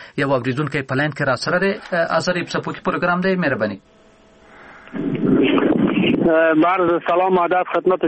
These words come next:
Speaker 2: شما آقای احمد شمر و همچنان ظریف نظر مهمان گرامی و شنوندگانتان. خالد نیازی هستم از سروان، همراهتان در خط تلفن.
Speaker 1: مهربانی.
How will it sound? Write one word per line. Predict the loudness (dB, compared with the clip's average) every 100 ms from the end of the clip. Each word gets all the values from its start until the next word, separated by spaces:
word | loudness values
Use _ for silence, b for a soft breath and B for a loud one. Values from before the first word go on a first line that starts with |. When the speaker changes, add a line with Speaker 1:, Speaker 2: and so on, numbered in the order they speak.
| 2
Speaker 2:
شما | 4 2
آقای | 2 2 2
احمد | 4 4 2 0
شمر | 2 4 4 2
و | 2
همچنان | 2 2 2 4 4 4 4 4
ظریف | 4 2 2
نظر | 2 2 0 0 2
مهمان | 2 4 4 2
گرامی | 2 4 4
و | 4 2
شنوندگانتان. | 2 2 2 2 0 0 -2 -2
خالد | 0 2 4
نیازی | 4 4 4 2
هستم | 0 0
از | 0 0 -6 -2
سروان، | 2 2 2
همراهتان | 2 2 2 2
در | 2
خط | 0 -2
تلفن. | 0 0 2 0 0 -8 -10
Speaker 1:
مهربانی. | -2 -2 0